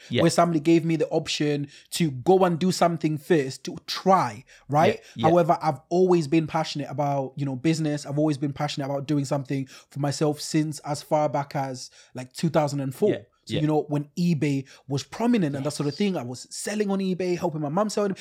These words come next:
Speaker 2: So I've always had it in me. However, I still ended up going to university. What for? I couldn't
Speaker 1: Yeah.
Speaker 2: tell you. <laughs> Do you
Speaker 1: But
Speaker 2: get
Speaker 1: then,
Speaker 2: what I mean?
Speaker 1: but then the, the bit about university, which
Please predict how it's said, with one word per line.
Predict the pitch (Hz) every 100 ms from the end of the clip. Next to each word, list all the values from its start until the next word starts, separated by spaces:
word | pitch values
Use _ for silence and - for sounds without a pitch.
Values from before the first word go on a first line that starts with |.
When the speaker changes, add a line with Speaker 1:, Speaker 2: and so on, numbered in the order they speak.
| -
Speaker 2:
So | - 180
I've | 170 196
always | 214 226 214
had | - 196 196
it | 165 202
in | 208 147
me. | 127 - -
However, | - 196 247 196
I | 180
still | 180 233
ended | 220 202
up | 190
going | 196 196
to | 196
university. | 175 175 214 214 - 123 123 _
What | 160 196 202
for? | 220 208 147
I |
couldn't | - 185 127
Speaker 1:
Yeah. | -
Speaker 2:
tell | 170
you. | 131 185
<laughs> | -
Do |
you | 139 -
Speaker 1:
But | -
Speaker 2:
get | 196 -
Speaker 1:
then, | 170
Speaker 2:
what | 170 165
I |
mean? | 180 147
Speaker 1:
but | 156
then | 165
the, | 156 139
the | 143
bit | 175
about | 160 156
university, | 156 147 139 143
which | 135 131 -